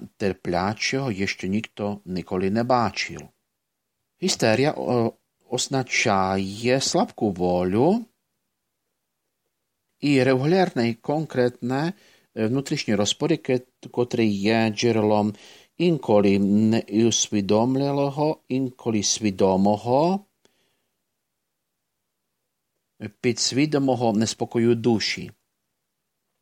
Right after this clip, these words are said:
Звідти приходить та вічна нервозність, а з неї похо-, м, походжуюча нетерплячість. Коли получиться цій людині отримати внутрішній спокій,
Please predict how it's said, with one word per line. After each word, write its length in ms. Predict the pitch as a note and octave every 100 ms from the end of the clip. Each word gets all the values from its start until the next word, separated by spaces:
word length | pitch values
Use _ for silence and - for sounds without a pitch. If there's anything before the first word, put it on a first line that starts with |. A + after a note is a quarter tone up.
| _ _ _ _ -
Звідти 800 | A#2 C#3+ G#3+ - C3+ B2+ - G#2 _ _ D#2+ -
приходить 1000 | B2 - C3 B2 B2 B2 A#2 - B2 A2+
та 100 | G#2
вічна 520 | B2+ - - G#2+ F#2+
нервозність, 1300 | F#2+ G2+ A2 G2 G2 F2+ F2+ - G#2 C3+ F#3 - - -
а 220 | A2+ A#2+ - - - - -
з 120 | G2
неї 140 | B2+ E3
похо-, 840 | B2+ A2+ - A#2+ B2 - G2+ G#2+ G#2+ _ F#2+
м, 220 | G2+ G2
походжуюча 880 | - G2+ A#2 A#2 G#2+ G2+ - G2 F#2 - - _ _ -
нетерплячість. 1200 | A2+ A#2 F#2+ - F2+ E2+ E2 - D3 - - D3 F3+ G3+ _ _ _ _ _ _ _ _ A2 -
Коли 220 | D#3 E3
получиться 520 | F#3 G3+ - D#3+ C#3+
цій 180 | - E3
людині 380 | C#3 C3+ C#3 A#2+
отримати 540 | A2+ D#3+ D3+ C3+ A#2
внутрішній 460 | A#2 A#2 B2+ - G2
спокій, 720 | - F#2 F#2 - C#3+ A3+